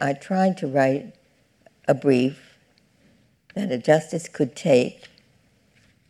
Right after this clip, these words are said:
if he, and there were only men in the court then, um,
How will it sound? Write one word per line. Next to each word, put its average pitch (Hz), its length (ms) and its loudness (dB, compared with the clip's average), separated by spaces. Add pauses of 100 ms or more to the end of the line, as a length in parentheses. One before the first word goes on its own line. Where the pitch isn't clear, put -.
(260)
if - 220 -2
he, 113 360 -8
and 123 140 -10
there 120 120 -8
were 117 140 -8
only 110 200 -12
men 120 300 -12
in - 300 -18
the - 80 -20
court - 280 -12 (640)
then, - 320 -16 (520)
um, 120 280 -14